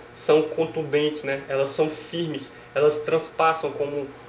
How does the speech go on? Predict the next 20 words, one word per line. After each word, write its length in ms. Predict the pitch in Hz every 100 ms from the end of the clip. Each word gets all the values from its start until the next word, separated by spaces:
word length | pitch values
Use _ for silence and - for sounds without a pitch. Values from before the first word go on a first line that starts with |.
| -
a, 200 | 127 139
a 40 |
palavra 280 | 131 143 139
de 60 | 135
Deus 140 | 135
vai 100 | 135
falar, 280 | 135 135 135
né? 100 | 131
Que 100 | 131
a 40 |
palavra 320 | 131 139 139 139
de 100 | 139
Deus 240 | 143 139
é 60 | 139
como 200 | 147 143
uma 80 |
espada 380 | 143 - 143 143
de 100 | 147
dois 260 | 143 143 135
gumes. 400 | 135 147 143 131